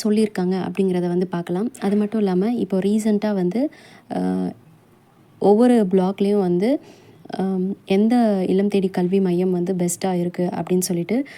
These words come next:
ஒரு பெஸ்ட் சென்டரை வந்து சூஸ் பண்றாங்க. So, அ-, அதை சூஸ் பண்ணிட்டு அங்க வந்து அந்த மையத்தினுடைய சிறப்பு இயல்புகளை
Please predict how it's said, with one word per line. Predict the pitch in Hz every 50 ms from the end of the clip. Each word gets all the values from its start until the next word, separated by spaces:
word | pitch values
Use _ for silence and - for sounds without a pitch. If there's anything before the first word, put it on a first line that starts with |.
| - - -
ஒரு | 190 185 180
பெஸ்ட் | 185 196 202 - - - 233 226 -
சென்டரை | 190 185 180 196 196 185
வந்து | 180 175 180 196 214 208 -
சூஸ் | - 196 190 190 -
பண்றாங்க. | - 180 170 175 175 170 170 175 202 247 285 - - - - -
So, | - - 185 180
அ-, | 180 180 -
அதை | - - 180 185 190 185 -
சூஸ் | - 240 247 - -
பண்ணிட்டு | 233 196 185 180 180 208 247 269 -
அங்க | - 185 196 220 233 247
வந்து | 233 208 190 185 202 240 285 311 - - - - -
அந்த | - 196 196 185 185 180 180 180 180 190 -
மையத்தினுடைய | - 190 190 208 226 226 - 214 196 180 180 180 180 185 196 190
சிறப்பு | 190 - 196 185 196 190 196
இயல்புகளை | 185 185 185 190 175 185 175 180 180